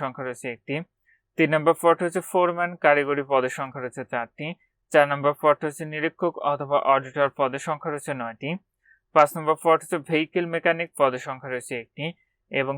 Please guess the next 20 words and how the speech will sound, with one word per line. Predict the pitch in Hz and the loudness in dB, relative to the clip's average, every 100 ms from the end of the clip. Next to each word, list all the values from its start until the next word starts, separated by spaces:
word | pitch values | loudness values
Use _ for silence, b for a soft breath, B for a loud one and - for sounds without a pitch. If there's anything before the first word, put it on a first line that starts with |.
| - | 2
ছয় | 151 139 | 2 2
নম্বর | 139 143 156 | -2 0 2
পদটি | 143 156 | 2 2
হচ্ছে | 147 160 156 | -6 -6 -8
স্টোর | - 180 175 | -4 -4 -2
হেল্পার, | 175 165 170 147 | -2 0 0 2
পদের | 131 127 | -2 -4
সংখ্যা | 135 127 127 | -12 -12 -12
রয়েছে | 120 - 165 - _ _ _ - | -10 -6 -6 -8 _ _ _ 4
পাঁচটি। | 139 - 127 | 4 4 -8
এটিতে | 123 123 131 | -4 -2 -2
আপনারা | 143 135 | 0 2
বাংলাদেশের | 147 147 143 143 160 160 190 | 4 4 0 -2 -8 0 2
সকল | 170 190 165 | 4 2 2
জেলা | 147 123 | 2 0
থেকে | 131 123 - | -4 -4 -2
পুরুষ | 151 151 170 | -4 -4 -6
মহিলা | 160 160 - | 0 0 2
উভয় | 151 180 143 | 2 2 2
প্রার্থী | 123 - | -2 -2